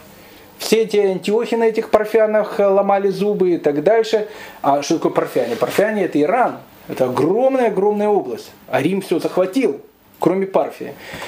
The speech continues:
Ну и щас как бы они, э, э, в, в Египет пока еще не идут, Египет практически римский. То есть не идут, потому что еще, ну, просто времени нет. Будет пять минут лишних, зайдем, конечно, в Рим. Э, к-, к-, с Клеопатрой познакомиться.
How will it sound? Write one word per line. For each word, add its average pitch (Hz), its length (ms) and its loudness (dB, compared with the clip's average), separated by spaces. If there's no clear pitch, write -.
Ну 240 180 2
и 302 60 0
щас 254 240 0
как 202 180 0
бы 185 80 2
они, 185 440 0
э, 165 60 2
э, 147 840 2
в, 180 240 2
в 160 60 -2
Египет 202 380 -2
пока 180 200 0
еще 190 180 -2
не 247 140 0
идут, 320 260 0
Египет 220 440 -2
практически - 580 -2
римский. 226 460 -2
То - 60 -4
есть 147 120 0
не 208 140 0
идут, 285 240 -2
потому 185 260 -2
что 190 140 0
еще, 175 260 -2
ну, 196 160 -2
просто 151 580 0
времени 135 540 -2
нет. 120 320 -2
Будет 208 260 -2
пять 233 220 2
минут 233 240 -2
лишних, 160 360 -2
зайдем, 151 280 -2
конечно, 139 280 -2
в 135 80 0
Рим. 120 200 -4
Э, 123 400 0
к-, 147 120 -4
к-, 143 280 -2
с - 60 -14
Клеопатрой 147 460 0
познакомиться. 131 640 -4